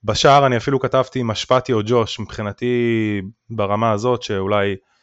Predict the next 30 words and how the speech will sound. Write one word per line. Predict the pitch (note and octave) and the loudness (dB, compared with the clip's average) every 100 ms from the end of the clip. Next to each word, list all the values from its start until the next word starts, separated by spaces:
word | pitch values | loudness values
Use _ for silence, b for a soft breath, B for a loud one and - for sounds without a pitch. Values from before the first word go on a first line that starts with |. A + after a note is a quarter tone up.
| _ _ _ | _ _ _
לתת | G#2 G2 A#2 | -8 -4 -2
גם | A2+ G2+ | -2 0
לג'וש | G#2+ C#3 | -2 -2
קצת | - C#3+ C3+ | -4 -6 -2
לנוח, | C3 C#3+ D3+ D#3+ F#2+ F#2+ _ - | -2 0 0 -2 -6 -12 _ -12
אה, | G2 F#2+ F#2+ F#2+ G2 F#2+ F#2 F2+ F#2 _ _ _ _ _ _ | -8 -6 -4 -4 -2 -4 -6 -8 -12 _ _ _ _ _ _
אין | A#2 | -4
לי | B2+ | -2
פה | B2+ G#2+ G2+ G2 G2 F#2+ F#2+ G2 G2 | 2 4 4 2 0 -2 -4 -4 -4
משהו | G#2+ G#2+ A2 G#2+ | -4 -4 -4 -4
חד | F#2 A2 | -2 -2
משמעי, | G#2+ - A2 A#2 D3 C3+ A#2+ | -2 -4 -2 -2 -2 -6 0
גם | B2+ | 2
מגן | C3+ C3 C3 | 2 0 0
ימני, | B2 B2 A#2 G2 - | 0 -2 -4 -6 -4
מצד | C3+ B2 | -2 0
אחד | C3+ B2+ B2 | 0 0 -2
רז | A#2+ B2 B2 | 0 2 2
מאיר | B2 B2 A#2+ | 2 0 0
לדעתי | G#2+ G2+ A#2+ | 0 0 -2
הוא | A2 | -2
כשיר, | G2 D3 G2+ | -4 -2 -2
נכון? | F#2 B2 A#2 | -2 -2 0
הוא | G2+ | -2
לא | A#2+ | -6
נפצע | - - G#2 | -8 -2 -2
או | |
משהו | F#2+ G2+ G#2 | 0 -6 -8
כזה, | G2 F#2+ A#2 D#3 b b b b b _ G2 | -10 -6 -6 -8 b b b b b _ -8
אה, | F#2+ G2 G2 G2 G2 | -4 -2 -2 -2 -2